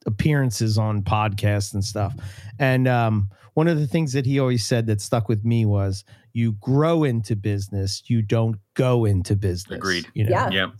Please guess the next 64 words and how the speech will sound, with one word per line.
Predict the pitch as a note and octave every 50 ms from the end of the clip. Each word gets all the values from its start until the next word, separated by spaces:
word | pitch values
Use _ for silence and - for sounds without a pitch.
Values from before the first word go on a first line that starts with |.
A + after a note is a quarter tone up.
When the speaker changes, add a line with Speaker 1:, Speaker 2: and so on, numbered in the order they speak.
| - -
Speaker 1:
So | G#2+ G#2 G#2 G2+
Speaker 3:
Yeah, | F3+ F#3 F#3 F3
for | E3+ - E3+ E3+
sure. | - F#3 E3+ D#3+ - - - - _ - - - G#2+ - - _ _ - - -
Speaker 2:
I, | G2+
Speaker 1:
I | A2 A2
was | G#2+ A#2 A#2+
Speaker 2:
I, | G#2+
Speaker 1:
like, | G2 G#2 A2+
Speaker 2:
I, | A2+
Speaker 1:
that | A2+ A#2
Speaker 2:
I | A#2
Speaker 1:
really | A2+ A#2 A#2 G#2+
Speaker 2:
mean, | G#2 A#2 - F#2+
the | A2+ G#2+
problem | - C3+ C3 B2+ A#2+ A2+
is, | G2+ -
I | - F#2+
think | - A2 G2 F#2
everybody, | G2 F#2+ F#2+ G#2 F#2+ E2+ G2 F2+ F2+ F2+ F2 E2+ - _ - - - - _ _ _ _ _ _
it's | A2+ G#2+ F2+ F#2+ B2+ B2 G#2 -
very, | A2 G#2 F#2 B2+ A2+ A#2+ B2+ B2 A2+ G2+ F#2+
very | E2+ - A#2 A2+ A#2 A2 G2 F#2+ G2+
easy | A2 A2 A2+ A#2 G#2+ F#2+ G2 F#2+ F2+
to | F#2
get | E2 G2 F#2+ -
lost | F2+ G2 G2 F#2 G2 F#2+ - -
into | G#2+ G#2 G#2 A2 G2+ F#2
it | F#2+ F2+
and | F#2+ G2 F#2
get | F2 G2 G2+
overwhelmed | G#2 G#2 F#2+ G2+ G2+ F2+ G2 A#2 C3+ C3 A#2+ G#2 -
with | F#2 F#2+ F2
the | G#2+ F#2+
Speaker 3:
Mm-hmm. | E2+ G2+
Speaker 2:
whole, | G#2 G2+ G2
Speaker 1:
Oh, | C4 C#4+ - -
yeah. | A#2+ B2 D3 F#3+ - C#3 G#2+
Speaker 2:
"I | A2 G#2+
have | A#2 A#2 G#2+ -
to, | B2 A2+ G#2 G2
Speaker 3:
Yeah. | - - D3 - F2
Speaker 2:
I | F#2 F#2
have | F2 -
to | -
have | - - G#2+ B2 C3+ B2
a | C#3
cool | - - - A2+ A2+
logo. | G2+ G2+ G2 F#2+ F#2 F#2 F#2 F2+ F2
I | F2+ F2+
have | F2+ F#2+ -
to | F#2+ F#2
have | F#2 G#2 A2+ C3 C#3 C3 A2+ A2+
all | - A2 A2
the | G#2 G#2
really | G2+ G#2+ G#2+ G#2 G#2
nice | G#2 G#2 G2+ G2 -
caging. | - - G#2+ G#2 F2+ F2+ F#2+ F#2 F#2
I |
have | F2+ G2+ G#2+ G2 -
to | F#2+
do | F#2 F2+ - C#3+ D#3+ D#3 C#3+
all | A#2+ G#2+ G#2
this. | F#2+ G2+ F#2+ F2+ -